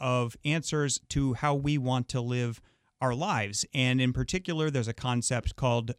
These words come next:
a death cafe. There is one in the works, Central Pennsylvania Death Cafe. It will be on November fourteenth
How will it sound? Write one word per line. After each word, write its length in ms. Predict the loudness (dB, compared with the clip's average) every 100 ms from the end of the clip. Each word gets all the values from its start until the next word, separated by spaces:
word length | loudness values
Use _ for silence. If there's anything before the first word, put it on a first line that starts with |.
| -4
a 140 | -4
death 400 | -2 0 0 -2
cafe. 760 | -4 -2 -2 -2 0 2 0 -4 -8 -20 _ _ 0
There 160 | 2
is 160 | 2 2
one 200 | 2 2
in 120 | 2
the 80 | 2
works, 340 | 2 0 -2
Central 420 | 0 0 0 -2
Pennsylvania 760 | 2 2 2 0 2 2 2 2
Death 260 | 0 -2 -2
Cafe. 640 | 0 0 0 0 2 0
It 140 | -2 -2
will 140 | 0
be 180 | 0 0
on 280 | 2 0 0
November 560 | 0 2 0 0 0
fourteenth 760 | -4 -2 -2 0 0 0 0